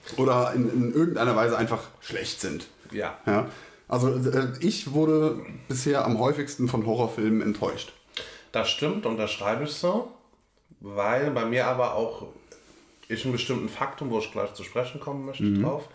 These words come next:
Speaker 2: äh, sein muss, damit ich irgendwas gruselig finde.
Speaker 1: Mhm.
Speaker 2: Aber ich fand grad den schlechtesten, absicht-, absichtlich schlechtesten, aber somit besten Film, der auch nicht wirklich Horror ist, ist Cabin in the Woods.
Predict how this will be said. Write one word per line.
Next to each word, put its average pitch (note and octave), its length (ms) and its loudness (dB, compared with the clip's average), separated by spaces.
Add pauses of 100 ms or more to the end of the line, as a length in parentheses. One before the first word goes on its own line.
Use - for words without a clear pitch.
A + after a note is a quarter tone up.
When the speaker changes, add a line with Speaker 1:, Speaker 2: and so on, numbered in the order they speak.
(500)
Speaker 2:
äh, A#2+ 180 4
sein A#2+ 340 2
muss, C3 260 -2
damit A2+ 260 2
ich G#2+ 140 -2
irgendwas A2+ 340 0
gruselig G#2 440 -6
finde. E3 520 -4
Speaker 1:
Mhm. G#2 340 2
Speaker 2:
Aber A2+ 240 2
ich - 100 0
fand A#2 240 0
grad A#2+ 240 0
den G#2+ 260 -4 (240)
schlechtesten, D3 680 -2
absicht-, - 600 -4 (220)
absichtlich D#3 680 -4
schlechtesten, D#3 640 -2
aber A#2 340 2
somit C#3 460 0
besten C#3 540 -2
Film, G#3 680 0 (180)
der F2 140 0
auch F2+ 80 -4
nicht F#2+ 160 -6
wirklich - 300 -6
Horror B2+ 260 0
ist, C#3+ 180 -6 (440)
ist - 400 -10
Cabin B2+ 340 -2
in G#2 140 -4
the G2+ 120 -6
Woods. - 460 -8